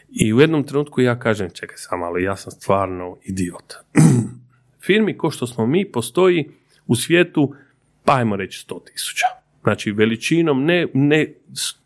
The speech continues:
postom, nego brojem računa koje mora napisati, brojem ponude, sve. Pa što je moguće da ne postoje već gotova softverska rješenja za pisati ponude i račune?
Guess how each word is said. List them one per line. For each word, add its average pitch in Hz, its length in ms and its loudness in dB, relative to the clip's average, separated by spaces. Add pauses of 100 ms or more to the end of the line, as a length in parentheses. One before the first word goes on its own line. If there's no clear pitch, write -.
(200)
postom, 147 320 4
nego 117 280 0 (280)
brojem 190 320 6
računa 170 300 -2
koje 156 160 -2
mora 151 180 0
napisati, 139 440 -2
brojem 135 240 2
ponude, 120 380 -2
sve. - 200 -12
Pa - 120 -6
što - 180 -2
je 196 40 2
moguće 247 540 6
da 127 120 0
ne 117 140 -2
postoje 180 400 2
već 139 220 0
gotova 139 340 0
softverska 123 500 -2
rješenja 127 340 -4
za 110 100 -4
pisati 113 380 -6
ponude 107 420 0
i 95 40 -8
račune? 95 400 -12